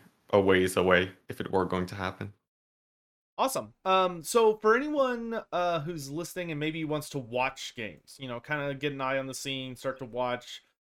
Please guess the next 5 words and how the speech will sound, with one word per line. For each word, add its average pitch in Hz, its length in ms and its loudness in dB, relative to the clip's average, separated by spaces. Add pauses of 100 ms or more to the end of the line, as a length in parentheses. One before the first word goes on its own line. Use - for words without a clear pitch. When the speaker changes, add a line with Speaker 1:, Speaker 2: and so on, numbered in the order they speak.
Speaker 2:
participate 156 560 -6
in 139 80 -8
the 135 80 -6
community, 135 680 -6 (280)
um, 135 640 -2